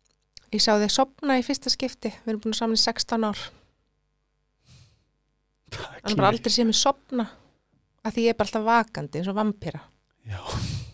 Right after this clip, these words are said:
Speaker 1: En, og það er líka málið, þú veist, eins og umræðan er oft í dag, þú veist, með hennan elvan skort, „Ó,
Speaker 2: Já.
Speaker 1: vilja bara allir fara að lifa, ekki allir
Speaker 2: Mhm.
Speaker 1: sækist þetta.“ Þú, þú veist, deyrð nú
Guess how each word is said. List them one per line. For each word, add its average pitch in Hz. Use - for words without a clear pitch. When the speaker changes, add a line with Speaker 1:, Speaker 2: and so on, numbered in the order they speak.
Speaker 1:
En, 202
og -
það 240
er 233
líka 240
málið, 196
þú 180
veist, -
eins 196
og 185
umræðan 214
er 214
oft -
í 196
dag, 170
þú 185
veist, -
með 190
hennan 185
elvan 202
skort, -
„Ó, 196
Speaker 2:
Já. -
Speaker 1:
vilja 220
bara 220
allir 240
fara 226
að 220
lifa, 220
ekki 208
allir 226
Speaker 2:
Mhm. 104
Speaker 1:
sækist 233
þetta.“ 226
Þú, 226
þú 220
veist, -
deyrð 233
nú 240